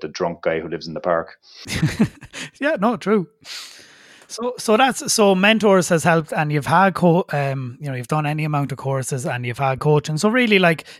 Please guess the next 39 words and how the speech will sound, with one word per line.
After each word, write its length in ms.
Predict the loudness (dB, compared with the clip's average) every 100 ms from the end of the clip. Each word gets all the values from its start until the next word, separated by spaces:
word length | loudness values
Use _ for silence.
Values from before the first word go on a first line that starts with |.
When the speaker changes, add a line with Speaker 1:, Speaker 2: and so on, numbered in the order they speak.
| 0
Speaker 2:
these 180 | 2 4
things 240 | 2 2
have 260 | 4 4 2
helped. 320 | -4 -4 -6
So, 100 | -4
like, 240 | -2 -4
it's 180 | -6 -8
just 220 | -2 -4
trying 180 | 0 0
to 60 | 0
paint 300 | -2 -2 -4
a 40 |
picture 320 | -6 -6 -4
of 140 | -6 -6 _ -8
the 200 | -4 -2
individual 500 | -2 -2 -2 -2 -4
who's 160 | -6
doing 280 | -2 -2 -4
this 160 | -6 -8
type 260 | -10 -10
of 180 | -12 -8
work, 280 | -2 -2 -4
who's 180 | -10 -8
wanting 200 | -10 -8
to 60 |
live 160 | -12 -10
this 160 | -8
sort 200 | -6 -6
of 60 | -6
lifestyle. 500 | -6 -8 -8 -8 -8
So, 160 | -8 -8
you 400 | -8 -16 -20 -8
know, 80 | -6
you 260 | -4 -2 0
are 300 | 2 0 0
open 320 | -2 -2 -2
and 140 | -4 -4
willing 300 | -2 -4 -4
to, 320 | -4 -4